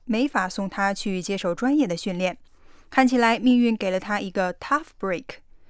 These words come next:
可是女孩子不认命，找一切机会去提高球技，最后终于被慧眼识珠的教练发现。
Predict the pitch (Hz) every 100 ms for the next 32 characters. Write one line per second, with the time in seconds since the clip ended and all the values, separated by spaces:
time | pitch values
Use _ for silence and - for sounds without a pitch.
0 | - - - 277 349 311 214 185 185 233
1 | 202 196 180 202 202 220 - - - -
2 | - 165 160 175 247 320 220 233 233 262
3 | 185 - 180 170 - 175 180 196 196 -
4 | 175 170 220 - - - - - 320 330
5 | 302 277 311 269 226 247 226 185 - 233
6 | 170 156 - 165 190 165 202 170 170 156
7 | 175 175 208